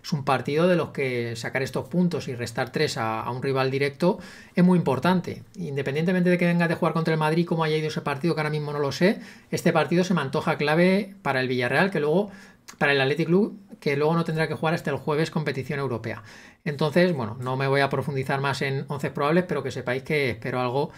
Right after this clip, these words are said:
muy reconocible. Y el Villarreal va recuperando efectivos, a ver cómo le va en la Copa, pero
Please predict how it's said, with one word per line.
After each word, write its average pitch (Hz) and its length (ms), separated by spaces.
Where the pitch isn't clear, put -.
muy 160 160
reconocible. 139 640
Y 185 60
el 165 80
Villarreal 170 380
va 220 80
recuperando 170 400
efectivos, 220 580
a 147 60
ver 147 100
cómo 160 180
le 151 80
va 139 120
en 139 80
la 123 100
Copa, 214 320
pero 131 400